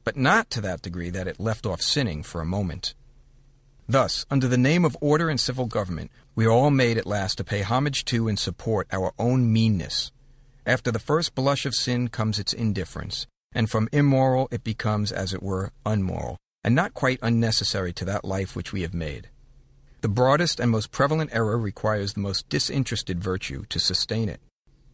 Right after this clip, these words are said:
The slight reproach to which the virtue of patriotism is commonly liable,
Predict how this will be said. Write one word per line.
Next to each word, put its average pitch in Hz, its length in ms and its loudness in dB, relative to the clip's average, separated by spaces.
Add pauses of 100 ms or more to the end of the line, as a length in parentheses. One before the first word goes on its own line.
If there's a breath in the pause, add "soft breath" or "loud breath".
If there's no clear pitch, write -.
(120)
The 113 100 2
slight 151 420 2
reproach 123 680 -2
to 107 120 -6
which 110 240 -4
the 107 40 -4
virtue 120 440 -2
of - 100 -6
patriotism 78 800 -4
is 78 160 -4
commonly 117 520 0
liable, 95 480 -4